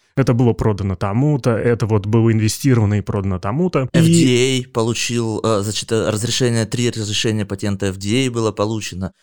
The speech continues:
Speaker 2: Расшифруйте нам вот немножко вот эти вот все страшные слова.
Speaker 1: Да, смысл вопроса в том, что, окей, продано хорошо,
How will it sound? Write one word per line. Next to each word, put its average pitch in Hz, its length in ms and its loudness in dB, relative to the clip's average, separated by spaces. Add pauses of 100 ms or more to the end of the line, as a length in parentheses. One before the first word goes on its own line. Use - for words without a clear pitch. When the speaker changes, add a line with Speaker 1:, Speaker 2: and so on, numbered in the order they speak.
(140)
Speaker 2:
Расшифруйте 147 580 -2
нам 101 220 -2
вот 98 240 -8 (120)
немножко 101 600 -6
вот 92 180 -8
эти - 160 -12
вот 80 160 -12
все - 100 -12
страшные 92 440 -6
слова. 85 560 -8
Speaker 1:
Да, 127 260 -2
смысл 170 360 2
вопроса 151 420 0
в - 40 -6
том, 185 120 2
что, 151 420 2
окей, 156 320 2
продано 185 460 2
хорошо, 123 500 -2